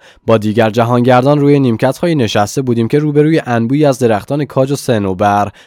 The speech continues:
قرار داشتند. سرانجام حیوانی که منتظر دیدنش بودیم نمایان شد.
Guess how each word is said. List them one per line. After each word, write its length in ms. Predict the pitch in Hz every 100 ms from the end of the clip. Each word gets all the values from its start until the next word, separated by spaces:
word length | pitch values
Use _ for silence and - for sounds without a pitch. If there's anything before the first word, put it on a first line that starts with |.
| _
قرار 400 | 143 135 131 110
داشتند. 540 | 98 92 - 82 71 _ _ _
سرانجام 540 | - 143 160 170 196 165
حیوانی 340 | 143 151 180
که 100 | 175
منتظر 440 | 170 131 127 120
دیدنش 520 | 160 147 120 113 107 -
بودیم 380 | 165 185 175
نمایان 420 | 156 147 135 110 95
شد. 300 | 87 85